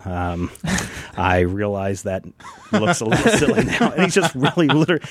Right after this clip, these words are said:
and they explain it so wonderfully. Now, there's a big plot hole. I mean, there's a big glaring mathematical hole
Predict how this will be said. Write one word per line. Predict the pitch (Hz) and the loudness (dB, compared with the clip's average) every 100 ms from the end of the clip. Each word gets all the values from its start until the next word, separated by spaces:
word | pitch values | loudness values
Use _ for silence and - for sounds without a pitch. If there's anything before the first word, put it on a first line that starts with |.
| - | -2
and | 180 185 | 2 2
they | |
explain | 170 - - 208 233 | 2 -2 0 2 4
it | 196 - | 2 -2
so | - 190 | 0 2
wonderfully. | 180 160 214 196 - 101 | 4 4 4 2 0 2
Now, | 135 | 4
there's | 151 147 | 4 2
a | 135 | 0
big | - 233 202 - | 2 0 0 -4
plot | - 165 156 | 0 2 2
hole. | 127 101 104 | 2 2 2
I | 113 | 2
mean, | 135 | 2
there's | 135 135 | 2 2
a | 113 | -2
big | - 156 165 151 147 _ _ _ _ _ _ _ _ _ 117 - | 0 2 4 2 -2 _ _ _ _ _ _ _ _ _ -18 -8
glaring | 127 135 143 147 143 131 | -2 2 4 4 4 4
mathematical | 127 127 127 123 123 - 117 | 2 2 0 0 0 0 -2
hole | - 131 98 90 95 | 2 2 2 0 -4